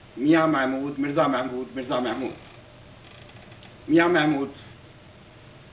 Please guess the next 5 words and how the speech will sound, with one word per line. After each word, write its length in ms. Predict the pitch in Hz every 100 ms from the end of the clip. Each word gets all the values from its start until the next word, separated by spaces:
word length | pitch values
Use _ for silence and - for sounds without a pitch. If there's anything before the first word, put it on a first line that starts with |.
| -
हमारी 280 | - 127 139
बैत 300 | 135 127 120 104
लें।" 240 | 92 - - - - - - - - - - - - - - - - - - - - - - - -
उस 160 | 143 143
वक्त 300 | 156 156